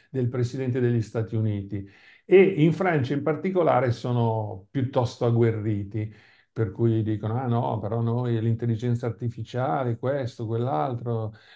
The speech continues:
i dazi, il controdazi, l'Europa deve rispondere", eccetera, eccetera. E, eh, mh, dei gruppi editoriali, ehm, hanno cominciato a mettere su un po' di,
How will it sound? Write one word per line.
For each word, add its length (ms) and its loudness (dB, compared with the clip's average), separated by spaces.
i 160 0
dazi, 640 2
il 400 0
controdazi, 840 0
l'Europa 380 0
deve 160 0
rispondere", 600 0
eccetera, 280 -4
eccetera. 440 -2
E, 360 4
eh, 280 -2
mh, 360 4
dei 280 6
gruppi 360 4
editoriali, 1080 0
ehm, 1300 -2
hanno 840 -2
cominciato 840 0
a 360 0
mettere 720 -2
su 280 -4
un 160 2
po' 180 2
di, 640 0